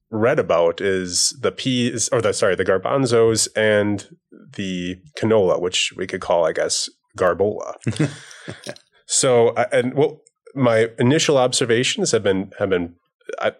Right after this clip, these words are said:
seem to work quite well this year. Was a little bit of a different year. Uh, so we'll keep, before I say too much about how it worked out, uh, we'll make sure we get the numbers in and replicate the trials a few more times. Uh, but I, I, I mean, I'm happy to keep moving this project forward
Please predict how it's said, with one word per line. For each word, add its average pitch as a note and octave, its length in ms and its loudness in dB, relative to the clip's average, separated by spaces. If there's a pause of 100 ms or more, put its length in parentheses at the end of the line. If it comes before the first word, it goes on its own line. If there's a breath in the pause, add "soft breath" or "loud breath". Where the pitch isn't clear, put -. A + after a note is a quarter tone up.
seem A#2 220 -2
to A2 80 -2
work G#2 160 0
quite A2+ 220 0
well G2+ 160 4
this A2 200 -2
year. G#3 160 0
Was B2+ 160 0
a G#2 60 2
little G2+ 160 0
bit G2+ 140 0
of F#2+ 80 -2
a F#2+ 40 0
different G2 380 -2
year. B2+ 320 0 (380 loud breath)
Uh, G2 160 2
so A#2+ 160 0
we'll G2+ 120 2
keep, C3+ 360 -2 (180)
before A2 300 0
I G#2+ 40 2
say G#2 240 -2
too G#2 140 -6
much G2+ 220 0
about F#2+ 300 2
how F#2+ 200 2
it - 160 -4
worked A#2 240 -2
out, C3+ 220 2
uh, E2 200 0 (200)
we'll G2 180 0
make G2 180 -2
sure F#2+ 140 -2
we F#2 60 -4
get F#2+ 160 -4
the F#2 40 -4
numbers F#2+ 360 0
in G2 100 2
and E2+ 280 -2
replicate G2+ 440 -2
the F#2 80 -4
trials E2+ 380 0
a - 40 -8
few G#2 140 -6
more F2+ 160 0
times. F#2+ 400 -2 (560 loud breath)
Uh, B2 160 4
but A#2+ 160 2
I, A#2+ 120 2 (300)
I, G#2+ 180 2
I G#2+ 60 2
mean, G#2+ 180 2
I'm G2 100 0
happy A#2 280 -2
to G2+ 120 -4
keep A#2+ 260 -4
moving A2 320 0
this F#2+ 160 0
project F#2 420 0
forward G2 440 0